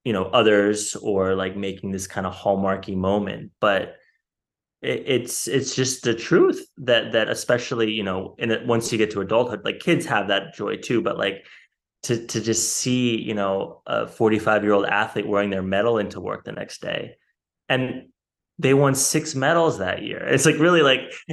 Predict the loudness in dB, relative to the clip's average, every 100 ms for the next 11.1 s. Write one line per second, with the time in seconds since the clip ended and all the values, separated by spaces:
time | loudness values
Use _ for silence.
0 | -4 -2 0 4 4 4 0 -2 -2 2
1 | 4 4 4 4 4 4 2 4 2 2
2 | 0 -2 -2 -4 -4 -8 -12 -14 -14 -12
3 | 0 4 4 4 -2 0 0 0 -8 -16
4 | _ _ _ -6 -4 -2 -4 -4 0 0
5 | 0 -4 2 4 4 4 2 2 -2 -6
6 | -12 _ _ _ _ _ _ -16 -10 0
7 | 0 2 4 4 4 0 -10 _ _ _
8 | _ -4 0 0 2 0 2 0 0 0
9 | -2 2 0 0 -2 -6 -2 -2 -2 -6
10 | -8 -10 -8 -10 -12 _ -18 -16 -14 -18